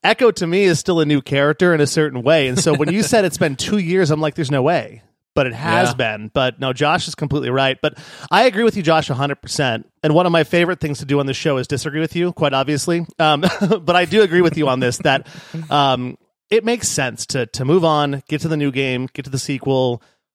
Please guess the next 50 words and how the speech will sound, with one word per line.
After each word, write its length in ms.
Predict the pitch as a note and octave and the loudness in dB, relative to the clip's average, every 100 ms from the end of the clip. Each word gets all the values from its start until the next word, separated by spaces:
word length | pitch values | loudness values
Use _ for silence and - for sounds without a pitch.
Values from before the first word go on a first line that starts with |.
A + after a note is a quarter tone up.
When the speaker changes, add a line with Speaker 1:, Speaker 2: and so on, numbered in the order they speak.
| _ - | _ -18
Speaker 1:
The, 380 | B2+ C#3+ C3+ C3+ | 0 2 2 -2
the 200 | A#2+ C#3 | -4 0
first 280 | A#3 C4+ | 2 2
one's 200 | C4+ G3+ | 2 2
not 160 | F3+ F3 | 2 0
losing 360 | B2 C3+ D3+ F#3+ | 0 0 2 0
money 220 | F#3+ G#3 | 0 2
right 220 | G#3 G#3 | 2 0
now, 260 | G#3 G#3+ A#3+ | 0 0 0
so 380 | - D#3 C#3 | 0 2 2
it 160 | C#3+ E3+ | 0 -2
can 140 | F3+ | -4
just 200 | C#3+ C#3+ | -4 -4
kind 160 | - D3+ | -4 -4
of 100 | B2 | -4
drive 300 | C3+ C3+ C#3 | 0 0 0
itself, 600 | B2 - C3+ E3 G3+ - - | -2 -6 -2 -2 -4 -14 -6
and 240 | D#3 D#3 D3+ | -2 0 0
let's 240 | D#3 - | -2 0
move 180 | D#3 C#3 | 0 2
on 200 | C#3 C#3 | 0 -4
to 100 | C#3 | -8
getting 180 | C3 C3+ | -8 -6
this 120 | A#2+ | -6
stuff 280 | - A#2+ - | -4 -4 -2
out. 300 | B2 A2 - | -4 -2 0
That 160 | A3 | 0
being 160 | E3 C#3 | 0 -2
said, 240 | - D3+ | 0 0
it's 140 | B2 - | 0 -4
crazy 400 | D#3 F3 C#3+ C3 | 0 0 0 -2
how 160 | C3+ | -2
long 180 | C3 C3 | 0 0
Overwatch 420 | B2+ B2+ B2+ A2+ - | 0 -2 -2 -4 -6
two 220 | D3+ C3+ | -4 -4
has 180 | A#2+ G#2+ | -4 -6
been 180 | A#2 | -6
rumored 380 | A2+ D3 D3+ B2+ | -2 -2 0 -2
and 80 | A#2 | -4
in 80 | A#2 | -6
development 560 | A2+ C3 C#3+ B2+ A2+ - | -4 -2 -2 -4 -8 -8
and, 320 | A#2+ A#2 A2+ | -8 -8 -10
and 220 | B2 A2 - | -12 -14 -12
not 360 | B2 B2 C#3 D3 | -8 -2 0 2
off 180 | B2+ - | 0 -4
the 80 | |
ground 340 | A#2 A2 G#2+ A2 | -10 -8 -10 -10
yet. 240 | G#2 - | -12 -12
You 120 | C3 | -8
know, 180 | B2+ A#2+ | -4 -4